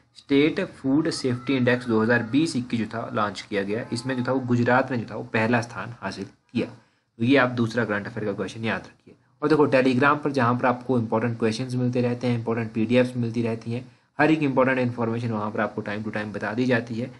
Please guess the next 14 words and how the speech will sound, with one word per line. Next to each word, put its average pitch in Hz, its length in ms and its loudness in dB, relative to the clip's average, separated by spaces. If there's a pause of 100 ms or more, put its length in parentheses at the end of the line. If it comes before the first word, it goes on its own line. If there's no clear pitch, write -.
(240)
उस 123 140 -8
पर 151 100 4
ज्वाइन 139 260 4
करने 135 220 2
के 127 100 0
लिए 139 100 2
अपना 127 160 0
Telegram 117 440 2
ओपन 123 260 0
कीजिए, 127 220 -2
वहाँ 113 280 -2
से 127 60 -2
सर्च 123 260 -4
कीजिए 120 380 0